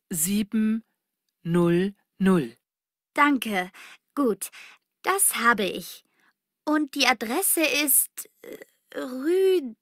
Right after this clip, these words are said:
Speaker 2: de la Sarine sechs, ja?
Speaker 1: Ja.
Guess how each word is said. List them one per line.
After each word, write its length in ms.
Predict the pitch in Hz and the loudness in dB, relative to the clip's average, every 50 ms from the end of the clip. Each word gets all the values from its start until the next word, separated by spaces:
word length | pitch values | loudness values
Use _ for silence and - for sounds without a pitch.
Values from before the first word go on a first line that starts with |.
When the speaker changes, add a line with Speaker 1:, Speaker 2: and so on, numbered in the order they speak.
| _ - | _ -4
Speaker 2:
de 560 | - 285 294 302 302 302 294 294 285 277 269 | 0 2 2 2 2 2 0 0 0 0 2
la 280 | 262 262 254 254 254 247 | 4 6 6 6 4 2
Sarine 920 | - - - - 269 254 247 240 233 262 294 311 339 359 349 349 330 311 254 | -2 -4 -2 -2 0 0 0 0 0 0 0 2 2 2 2 2 0 0 0
sechs, 600 | 214 - 226 220 202 - - - - - - - | 0 0 0 0 0 -2 -2 -4 -4 -4 -6 -8
ja? 240 | - 233 226 247 349 554 - - - _ _ _ _ _ _ _ _ _ _ _ _ _ - | -4 2 4 4 4 4 2 -4 -18 _ _ _ _ _ _ _ _ _ _ _ _ _ 0
Speaker 1:
Ja. 340 | 233 226 180 135 - - | 2 2 2 0 -4 -10